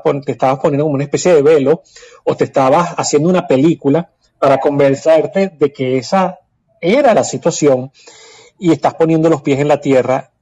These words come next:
y no es así. O por lo menos que necesitas un cambio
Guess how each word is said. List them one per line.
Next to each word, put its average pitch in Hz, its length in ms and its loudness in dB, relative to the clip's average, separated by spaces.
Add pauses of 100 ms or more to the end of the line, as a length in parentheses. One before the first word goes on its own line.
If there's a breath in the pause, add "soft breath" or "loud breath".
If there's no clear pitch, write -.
(280)
y 262 100 -4
no 156 120 -2
es 110 80 -8
así. 110 320 -12 (160)
O 240 160 0
por 214 160 2
lo 208 100 2
menos 233 320 -2
que 180 100 -2
necesitas 127 540 -4
un 131 140 -8
cambio - 400 -10